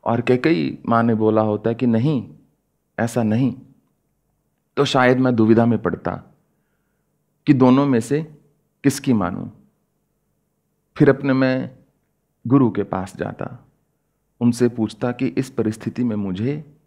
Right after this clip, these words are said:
क्या करना चाहिए, क्योंकि ऐसी परिस्थिति में तस्मात् शास्त्र प्रमाणम तो है नहीं कुछ। भगवान ने कहा है ना, जब दुविधा हो तो शास्त्र को प्रमाण मानो।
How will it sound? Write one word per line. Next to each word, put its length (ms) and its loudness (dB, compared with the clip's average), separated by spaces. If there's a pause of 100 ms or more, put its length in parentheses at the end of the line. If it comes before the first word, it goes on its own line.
(280)
क्या 160 2
करना 400 -4
चाहिए, 480 -4 (300)
क्योंकि 240 0
ऐसी 320 0
परिस्थिति 520 -4
में 200 -2
तस्मात् 480 -2
शास्त्र 440 -4
प्रमाणम 720 -4 (960)
तो 180 -4
है 120 0
नहीं 240 -4
कुछ। 360 -20 (1200)
भगवान 200 0
ने 80 -4
कहा 100 2
है 60 2
ना, 120 0
जब 260 2
दुविधा 320 4
हो 200 4
तो 200 0
शास्त्र 460 0
को 100 -4
प्रमाण 380 -2
मानो। 420 -8